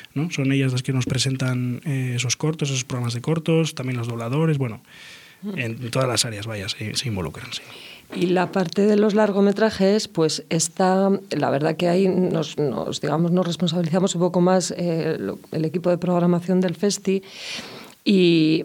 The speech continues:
Speaker 2: y aquí, pues, eh, nos vamos de, de titiriteros, de festival en festival, un poco buscando, un poco a la búsqueda de esas joyitas, de esos largos que se hacen también en todo el mundo, pensando específicamente en, en, bueno, pues en la infancia.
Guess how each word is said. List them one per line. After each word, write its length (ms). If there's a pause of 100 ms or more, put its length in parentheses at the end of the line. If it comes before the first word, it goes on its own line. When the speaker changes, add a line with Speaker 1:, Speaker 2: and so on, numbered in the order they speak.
Speaker 2:
y 100
aquí, 400
pues, 380
eh, 500
nos 240
vamos 320
de, 640
de 140
titiriteros, 800
de 80
festival 480
en 100
festival, 600
un 100
poco 400
buscando, 800 (140)
un 100
poco 220
a 40
la 100
búsqueda 400
de 60
esas 460 (280)
joyitas, 760 (680)
de 140
esos 220
largos 340
que 100
se 140
hacen 260
también 360
en 100
todo 140
el 80
mundo, 200
pensando 380
específicamente 960
en, 220
en, 500
bueno, 220
pues 160
en 80
la 80
infancia. 500